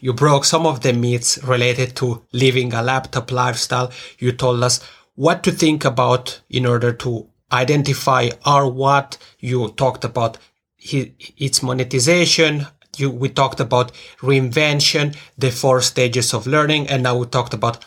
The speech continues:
how to have a bold mindset, similar to what you have, Steve. And guys, if you've been enjoying this episode, if you're listening to Steve and I, make sure to give Steve a shout out on Twitter at Steve Olsher.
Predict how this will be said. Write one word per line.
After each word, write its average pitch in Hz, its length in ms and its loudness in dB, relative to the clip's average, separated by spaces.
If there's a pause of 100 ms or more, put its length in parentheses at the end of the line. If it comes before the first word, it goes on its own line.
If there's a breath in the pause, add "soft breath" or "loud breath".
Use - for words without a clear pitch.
how 151 200 0
to 143 160 0
have 131 160 2
a 113 120 2
bold 120 460 2
mindset, 120 640 -2 (360 soft breath)
similar 262 520 2
to 151 140 -2
what 123 300 2
you 123 140 0
have, 104 280 -6
Steve. 117 380 -4 (200 loud breath)
And 147 200 0
guys, 202 320 0
if 180 200 -2
you've 165 180 -2
been 170 140 0
enjoying 160 480 2
this 139 320 0
episode, 139 480 -2
if 123 120 -8
you're 127 100 0
listening 170 500 0
to 147 100 -8
Steve - 320 -4
and 127 100 -4
I, 123 300 -2 (380)
make 170 240 0
sure 190 300 2
to 139 420 -6
give 135 480 -2 (100)
Steve 170 440 0
a 135 80 2
shout 151 280 2
out 151 260 -2
on 147 200 0
Twitter 160 400 0 (320 loud breath)
at 147 480 0
Steve - 580 -4
Olsher. 165 640 0